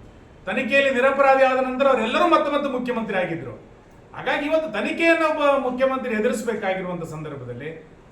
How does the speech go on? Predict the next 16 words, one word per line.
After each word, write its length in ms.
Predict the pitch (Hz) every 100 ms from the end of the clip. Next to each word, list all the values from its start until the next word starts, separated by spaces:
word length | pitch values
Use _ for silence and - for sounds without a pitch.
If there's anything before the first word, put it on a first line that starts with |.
| -
ಆ 140 | 190
ಸ್ಥಾನದಲ್ಲಿ 580 | 202 185 285 294 269 262
ಇರುವಂಥದ್ದು 420 | 226 185 156 -
ಸರಿಯಲ್ಲ. 380 | 175 175 170 151 135 - - - - - -
ಆ, 260 | 123 120 120
ಸಿದ್ದರಾಮಯ್ಯನವರ 760 | 131 156 220 226 226 220 220
ನಡೆ 240 | 202 226
ಯಾವ 160 | 226 208
ರೀತಿ 340 | 214 214 214
ಅಂತ 120 | 208 208
ಕೇಳಿದ್ರೆ, 760 | - 208 226 233 185 - - - - -
ತಮ್ಮ 220 | 175 220
ಮೇಲೆ 240 | 240 240 233
ಆರೋಪಗಳು 560 | 202 226 226 233 226
ಬಂದಾಗ 400 | 214 214 208 208
ಅದು 720 | 226 226 214 214 202 202 202